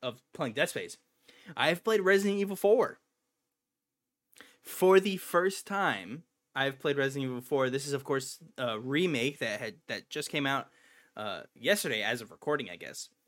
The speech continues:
Or, sorry, as you're listening to this, I apologize. Um,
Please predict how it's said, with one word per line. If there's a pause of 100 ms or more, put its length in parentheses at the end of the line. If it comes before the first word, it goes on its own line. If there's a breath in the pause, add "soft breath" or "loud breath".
(120)
Or,
sorry,
as
you're
listening
to
this,
I
apologize. (520 soft breath)
Um,